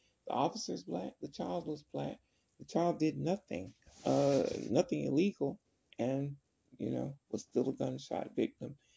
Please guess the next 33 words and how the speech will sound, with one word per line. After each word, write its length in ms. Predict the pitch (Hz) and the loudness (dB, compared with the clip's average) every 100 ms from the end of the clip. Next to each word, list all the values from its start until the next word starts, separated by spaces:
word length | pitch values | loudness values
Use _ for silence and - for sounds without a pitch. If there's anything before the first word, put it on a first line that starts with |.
| _ _ _ _ | _ _ _ _
He's, 320 | - 113 123 143 - - - _ - | 0 4 4 2 -8 -10 -12 _ -2
uh, 80 | - - | 0 2
again, 420 | 117 147 117 107 | 4 4 2 2
black 360 | 113 120 123 - | 0 0 -2 -4
in 80 | 131 | -4
America. 560 | 139 147 160 143 - - _ - _ - | -2 0 -2 -6 -8 -10 _ -20 _ -8
The 120 | - - - | -8 -8 -6
outcome 420 | 233 - - 160 | -2 -2 0 0
is 140 | 160 160 | 2 2
very 220 | 175 180 | 2 4
different, 560 | 190 - 175 175 - | 2 0 -4 -4 -2
though, 280 | 160 160 - _ _ _ _ - | 0 0 0 _ _ _ _ 4
if 280 | 127 - 123 | 4 4 -4
you're 100 | 127 | 0
white. 400 | 165 156 - - _ _ _ - | 0 -2 -6 -12 _ _ _ -8
If 120 | 110 | -4
you're, 220 | 113 117 | 0 0
the 80 | 113 | 4
victim 340 | 139 165 165 156 | 4 4 2 -2
is 140 | 156 | -2
white 280 | 156 151 - | -2 -2 -4
and 140 | 123 131 | -4 0
the 20 | |
officer 420 | 170 214 - 147 | 2 2 0 0
is 140 | 139 143 | -2 -2
white, 320 | 139 143 - _ _ _ | 0 0 -2 _ _ _
you 240 | - 120 175 | -6 0 2
may 220 | 160 160 | 4 2
still 380 | - 156 151 143 | 0 0 2 2
be 260 | 143 143 | 2 4
S 240 | 143 143 127 | 4 2 2
O 160 | 139 | 4
L. 340 | 147 - 60 | 2 0 -4